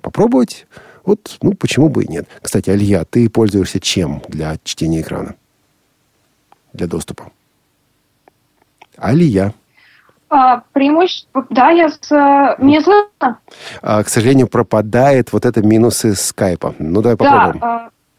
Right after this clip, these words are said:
Speaker 2: а, меня слышно сейчас?
Speaker 1: Да, да, да. Вперед.
Speaker 2: Значит, а, м, преимущественно пользуюсь джозом, хотя тестировала и при помощи N V D A, а, причем не снапшота, а последней стабильной версии N V D A. Но преимущественно пользуюсь джозом, конечно.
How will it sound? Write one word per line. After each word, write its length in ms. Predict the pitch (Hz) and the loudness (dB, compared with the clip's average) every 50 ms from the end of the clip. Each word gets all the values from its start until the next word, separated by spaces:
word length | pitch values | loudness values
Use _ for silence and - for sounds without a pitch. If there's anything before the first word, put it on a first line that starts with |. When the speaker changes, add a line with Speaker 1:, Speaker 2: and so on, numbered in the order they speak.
| _ _ - | _ _ -8
Speaker 2:
а, 140 | - 240 | -6 -4
меня 260 | 240 262 285 302 320 302 | -2 0 0 2 0 0
слышно 320 | - 381 403 - 359 302 | 0 -2 -2 0 -2 -2
сейчас? 340 | - 262 262 - 214 185 117 | -2 -4 -6 -6 -6 -4 0
Speaker 1:
Да, 180 | 143 160 175 | 0 2 2
да, 80 | 156 160 | 2 2
да. 160 | 127 107 87 - _ _ _ _ _ _ _ _ _ _ _ - | 0 0 -4 -8 _ _ _ _ _ _ _ _ _ _ _ -8
Вперед. 300 | - - 123 104 85 - - - - - | -4 -2 0 0 -2 -4 -8 -12 -12 -6
Speaker 2:
Значит, 480 | 240 226 285 302 285 285 269 - - _ _ _ _ _ _ _ _ _ _ _ | 0 2 2 2 2 0 -6 -10 -12 _ _ _ _ _ _ _ _ _ _ _
а, 160 | - 240 214 214 _ _ - - - | -6 -6 -6 -8 _ _ -20 -10 -6
м, 340 | 240 247 247 240 240 226 226 - - | -4 -2 -2 -2 -4 -6 -8 -8 -2
преимущественно 580 | 294 302 339 370 381 - - - 302 294 277 | 0 2 4 4 2 2 2 2 2 2 4
пользуюсь 440 | - 320 294 285 277 294 285 262 233 - | 4 2 2 2 2 2 0 0 0 0
джозом, 280 | - 349 392 - 339 285 | 2 2 2 2 2 2
хотя 220 | 277 269 - - | 0 -2 -4 -4
тестировала 600 | - 285 277 - 302 294 277 254 254 247 247 247 | -4 -4 -2 0 2 2 4 4 2 2 0 0
и 80 | 254 247 | -2 -4
при 140 | - 262 262 | -4 -4 -2
помощи 400 | - 254 247 247 240 233 - 247 | 0 0 0 0 -2 -6 -6 -4
N 200 | 240 240 240 226 | -4 -4 -4 -2
V 40 | 220 | 0
D 340 | 254 285 339 370 359 359 _ _ _ _ _ _ - - - - - - - - _ _ | 2 4 4 4 2 0 _ _ _ _ _ _ -20 -20 -20 -20 -20 -20 -20 -20 _ _
A, 140 | - 226 226 | 0 0 0
а, 20 | 226 | 0
причем 380 | 226 277 269 269 294 294 277 | 0 0 0 2 4 4 6
не 80 | 285 294 | 6 4
снапшота, 640 | 277 285 269 269 - - 311 294 294 - 240 226 220 | 4 2 0 0 2 2 2 2 2 2 2 2 2
а 160 | - - 240 | 2 0 0
последней 540 | 233 - 262 262 - - 277 262 254 247 233 | 0 0 -2 -2 0 0 0 2 0 -2 -2
стабильной 420 | 233 - 254 226 269 254 240 233 240 | -2 -4 -2 0 0 0 0 2 2
версии 280 | 320 359 359 - 311 | 2 0 0 2 2
N 100 | 285 262 | 2 2
V 60 | 247 | 0
D 100 | 220 233 | -2 -2
A. 180 | 233 214 202 202 - _ _ _ _ _ _ _ _ _ _ _ _ _ _ _ _ _ _ _ _ _ - | -4 -4 -4 -6 -8 _ _ _ _ _ _ _ _ _ _ _ _ _ _ _ _ _ _ _ _ _ -2
Но 160 | 254 269 277 | 0 0 2
преимущественно 580 | 277 294 285 285 311 359 349 - 330 302 285 262 | 2 2 4 4 4 2 2 2 2 2 4 2
пользуюсь 380 | 262 294 294 302 294 277 254 226 | 2 2 2 4 4 2 2 0
джозом, 340 | 226 226 226 208 202 202 | -2 -4 -4 -4 -6 -8
конечно. 380 | 196 208 190 180 180 - - _ | -10 -10 -10 -10 -10 -12 -16 _